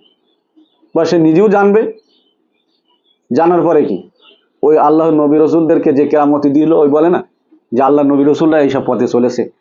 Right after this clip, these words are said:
আমরা কি এসব পারবো? সাধারণ মানুষ আমরা। অর্থাৎ সে চলতে চায় না। এখানে কি বলা হচ্ছে? যে আল্লাহ নবী রসুলদেরকে যা দেওয়া হয়েছিল,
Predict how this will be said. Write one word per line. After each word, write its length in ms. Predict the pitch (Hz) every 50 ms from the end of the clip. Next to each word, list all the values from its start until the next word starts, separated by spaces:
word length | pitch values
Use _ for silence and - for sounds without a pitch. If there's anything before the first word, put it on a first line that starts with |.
| _ _ _ -
আমরা 240 | 120 135 151 170
কি 160 | 170 170 196 190
এসব 200 | 175 180 175 180
পারবো? 400 | 170 170 170 160 165 131 - - _ _ _ -
সাধারণ 340 | - 131 135 147 143 147 135
মানুষ 260 | 123 127 143 147 143
আমরা। 240 | 147 151 147 127 - - - - - _ _ _ _ _ -
অর্থাৎ 420 | 156 180 175 - 233 226 226 -
সে 80 | 226 214
চলতে 340 | - 233 226 208 185 185 -
চায় 180 | 165 139 117
না। 200 | 98 95 92 92 - _ _ _ _ _ _ _ _ _ _ _ _ _ _ _ _ _ _ _ _ _ _ _ _ _ _ _ _ _ _ _ -
এখানে 260 | 180 175 214 214 208
কি 120 | 208 233
বলা 160 | 208 208 180
হচ্ছে? 220 | 165 143 - 127 117
যে 120 | 117 147
আল্লাহ 260 | 156 143 156 165 170
নবী 200 | 160 160 151 156
রসুলদেরকে 520 | 165 165 147 170 180 170 175 170 165 180 165
যা 120 | 175 175
দেওয়া 180 | 165 175 180 180
হয়েছিল, 220 | 180 190 196 233